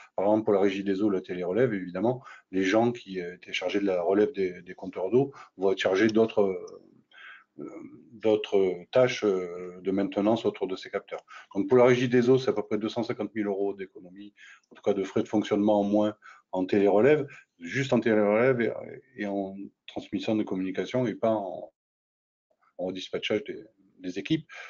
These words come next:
Sur le stationnement et aire de livraison, on est à peu près à cent mille euros aussi par la mutualisation d'infrastructures, euh, essentiellement. Voirie et pistes cyclables, puisqu'on essaye, euh, on,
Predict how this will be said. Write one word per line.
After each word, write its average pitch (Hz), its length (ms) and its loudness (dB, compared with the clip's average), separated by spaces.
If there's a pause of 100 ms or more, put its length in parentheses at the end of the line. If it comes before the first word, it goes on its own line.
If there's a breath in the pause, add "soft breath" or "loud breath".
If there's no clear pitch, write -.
(100)
Sur 110 160 2
le 113 80 4
stationnement 127 420 4
et - 20 6
aire 113 80 4
de 113 80 6
livraison, 107 440 4
on 101 80 0
est 92 40 -2
à 92 40 -4
peu 95 100 -8
près - 160 -4
à - 40 2
cent 110 160 -2
mille 107 160 2
euros 104 200 4
aussi 104 320 -8 (400 loud breath)
par 107 140 6
la 104 100 6
mutualisation 98 600 -2
d'infrastructures, - 800 -8
euh, - 60 -10
essentiellement. 104 600 -2 (340 loud breath)
Voirie 110 280 6
et 117 60 4
pistes 110 360 -6
cyclables, 107 500 0 (380 loud breath)
puisqu'on 98 420 -2
essaye, 110 400 2
euh, 92 240 -6
on, 90 120 -10